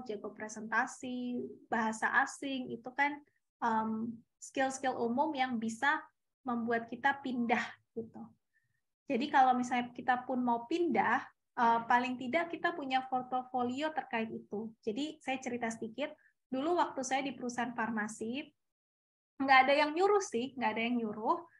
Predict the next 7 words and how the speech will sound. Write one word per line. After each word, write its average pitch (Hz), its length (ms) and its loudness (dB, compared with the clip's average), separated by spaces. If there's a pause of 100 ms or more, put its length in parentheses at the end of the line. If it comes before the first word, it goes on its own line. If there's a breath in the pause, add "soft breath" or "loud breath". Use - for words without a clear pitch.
(140)
tapi 359 240 0
kemudian 269 480 0
saya 339 240 0
menganalisa, 247 880 -2
oh 370 80 2
sepertinya 311 800 -4
struktur - 480 -8